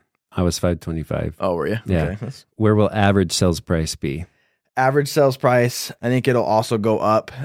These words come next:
Speaker 2: I, I think that your first-time home buyer homes are gonna be harder to purchase.
Speaker 1: Yeah.
Speaker 2: Um, so they're, that price is gonna continue to go up, I believe. But your more luxury, higher-end homes, I think will continue to sell kinda like they have been,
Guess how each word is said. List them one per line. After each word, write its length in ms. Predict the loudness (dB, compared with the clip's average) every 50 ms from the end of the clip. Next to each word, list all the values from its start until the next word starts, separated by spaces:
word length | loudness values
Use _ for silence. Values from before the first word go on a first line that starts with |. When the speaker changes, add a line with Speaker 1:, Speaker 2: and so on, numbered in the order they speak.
| -4
Speaker 2:
I, 500 | -2 0 0 2 2 0 -2 -2 -4 -8 -16 _ _ _ _ _ _ _ _ _ _ _ _ _ _ _ _ _ _ _ -20 -18 -16 -16 -16 -16 -8 -2
I 120 | -2 -2
think 340 | 0 2 0 0 0 -4 -12 _ _ _ _
that 160 | _ -8 -6 -4
your 100 | -6 -2
first-time 380 | 2 2 2 4 4 2 2
home 200 | 2 2 2 2 2
buyer 200 | 4 2 2 2
homes 260 | 0 0 0 0 -2
are 60 | -2
gonna 140 | -2 -2 0
be 100 | -2 -2
harder 320 | -2 0 0 0 0 0 -2
to 60 | -4 -4
purchase. 580 | -4 -6 -6 -4 -4 -6 -6 -8 -10 -12 -12 -2
Speaker 1:
Yeah. 420 | 0 2 4 4 4 4 4 2 0
Speaker 2:
Um, 180 | 0 -2 -4 -6 -10 -10
so 100 | -6 -2
they're, 220 | 0 0 0 0 0
that 260 | 0 0 -2 -2 -4
price 260 | -2 -2 -2 -2 -2
is 80 | -4 -4
gonna 140 | -4 -4 -2
continue 340 | -2 -4 -4 -2 -2 -2 -2
to 80 | -2
go 180 | -2 0 0 2
up, 180 | 0 0 -2 -2
I 120 | -4 -4
believe. 720 | -2 -2 -4 -4 -2 -2 0 0 0 0 0 -2 -4 -8 -16 _ _ _ _ _ _ -6
But 220 | 0 0 2 2 4
your 600 | 2 4 4 4 4 4 2 2 0 0 -2 -6 -10 -6
more 220 | -2 0 2 2 2
luxury, 540 | 2 2 0 0 -2 -2 -2 0 0 0 0
higher-end 500 | 0 0 0 0 0 0 0 0 -2 -2
homes, 400 | -2 -2 -2 -2 -2 -2 -4 -4
I 80 | -6 -6
think 180 | -6 -6 -6
will 80 | -6 -4
continue 360 | -4 -6 -4 -4 -4 -4 -4
to 80 | -4 -6
sell 440 | -6 -4 -2 0 0 0 -2 -4
kinda 220 | -6 -8 -10 -8 -6
like 140 | -6 -8 -8
they 100 | -8 -8
have 280 | -4 -4 -2 -2 -2 -2
been, 420 | -2 -2 -2 -2 -4 -6 -8 -12